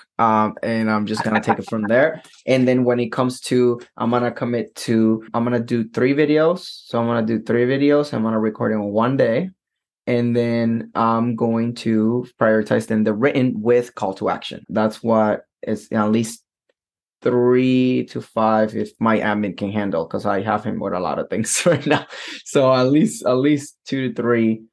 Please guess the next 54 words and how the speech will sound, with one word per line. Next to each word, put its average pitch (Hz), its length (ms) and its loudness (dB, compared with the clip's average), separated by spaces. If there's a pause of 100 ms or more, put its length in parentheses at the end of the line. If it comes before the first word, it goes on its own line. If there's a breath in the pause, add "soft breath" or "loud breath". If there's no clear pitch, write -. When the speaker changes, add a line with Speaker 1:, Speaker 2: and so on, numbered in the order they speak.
(380)
Speaker 1:
and 113 200 2
then 107 380 2
take 110 180 0
it 107 120 -2
to 107 100 -8
five 104 460 0
or 104 60 -4
more, 101 300 -4
right? 101 240 -2 (680)
So 113 560 0
I, 131 220 0
I - 20 2
think 160 180 0
that's 160 140 0
a 160 40 -8
pretty 160 200 2
good, 156 360 2
uh, 139 280 4
plan 139 260 -2
to 127 120 -2
action. 131 460 -2 (240)
And 123 160 2
I 123 80 2
think 147 180 2
it's 143 140 0
a, 135 160 2
a 123 100 2
good 120 340 -2
plan 127 240 2
to 120 100 -2
action 113 320 -4
to 110 260 0
anybody 110 380 2
in 110 80 2
the 107 100 0
audience 110 400 -2
too, 120 340 0 (360 soft breath)
to, 113 300 2
to 110 200 -2
kind 113 380 0
of, 107 300 0 (120)
you 113 120 -2
know, 104 220 -2
take 110 200 0
from 110 180 2
this. 113 220 0
So 117 220 2 (240 loud breath)
based 147 220 2
on 156 100 4
the, 143 200 4
on 139 140 2
these 127 200 -2
things, 127 400 -2
uh, 110 260 2